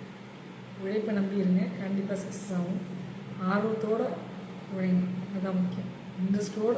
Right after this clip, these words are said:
செய்யுங்க எந்த வேலை செய்யறதும். செய்யும் தொழிலே தெய்வம். எந்த தொழில் செஞ்சாலும் ஆர்வத்தோட, இன்ட்ரெஸ்டோட, அந்த இதுல நம்ம வந்து பெரிய ஆளா சக்ஸஸ் ஆகி வரணும். அந்த ஒரு நினைப்போட சக்ஸஸ் ஆகிறதுக்கு ஒரு சின்ன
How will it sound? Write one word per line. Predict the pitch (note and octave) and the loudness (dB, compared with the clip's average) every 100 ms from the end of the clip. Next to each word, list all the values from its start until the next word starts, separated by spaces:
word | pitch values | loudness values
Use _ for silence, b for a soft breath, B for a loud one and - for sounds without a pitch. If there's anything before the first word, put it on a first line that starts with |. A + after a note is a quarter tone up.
| - | 2
செய்யுங்க | F#3+ F3 F3 | 2 2 2
எந்த | F3+ F3+ | 2 4
வேலை | F3+ F#3 | 4 0
செய்யறதும். | E3+ - F3+ - - - - - - - - | -2 -4 -8 -8 -10 -10 -12 -12 -12 -12 -8
செய்யும் | G#3 A3 B3 A#3+ | -2 2 2 2
தொழிலே | G3+ G3+ G3+ G3+ | 2 4 4 4
தெய்வம். | G3 G3+ G3+ - G3 G3 | 4 4 4 2 0 2
எந்த | A3+ | 2
தொழில் | A3+ G#3 G3+ G3+ | 4 4 4 2
செஞ்சாலும் | F#3+ F3+ F#3 F#3 G3+ - - - - - - F3+ | 2 4 4 4 2 -2 -8 -10 -10 -10 -6 -2
ஆர்வத்தோட, | G3 G3 - F#3+ F#3 F#3+ F#3 | 0 0 0 0 2 4 4
இன்ட்ரெஸ்டோட, | F#3 F#3+ - F3+ F3 F3+ - - - - - | 4 2 0 -2 0 -2 -4 -10 -12 -10 -2
அந்த | F3+ F3+ | 4 6
இதுல | F3 G#3 G#3+ | 4 2 0
நம்ம | G3 F3+ F3 | 2 0 2
வந்து | F3+ F#3+ - - - - - - - G3+ | 2 0 -2 -6 -10 -12 -12 -12 -10 -4
பெரிய | G3+ G#3+ G3 | 0 2 2
ஆளா | F#3+ G3 | 0 -2
சக்ஸஸ் | - G3 G3 F#3 | -6 -6 -2 2
ஆகி | F3+ F3 | 4 4
வரணும். | F3 F3+ F#3 - - - - G3+ F#3+ | 4 2 2 -2 -8 -10 -10 -6 -2
அந்த | G3 G3+ G3+ - - - | 0 0 0 -4 -8 -6
ஒரு | F#3 F#3 | 0 4
நினைப்போட | F3+ G3 G3 G3+ G#3 - | 6 6 2 -2 -2 -4
சக்ஸஸ் | F3+ - - F#3 | -8 -6 -4 -2
ஆகிறதுக்கு | F3 F3 - - - - - - - - F#3+ | -2 -2 -4 -4 -8 -10 -12 -12 -12 -6 -2
ஒரு | G#3+ - - - - - - | -2 -4 -8 -12 -14 -14 -10
சின்ன | G3 G3+ | -4 -2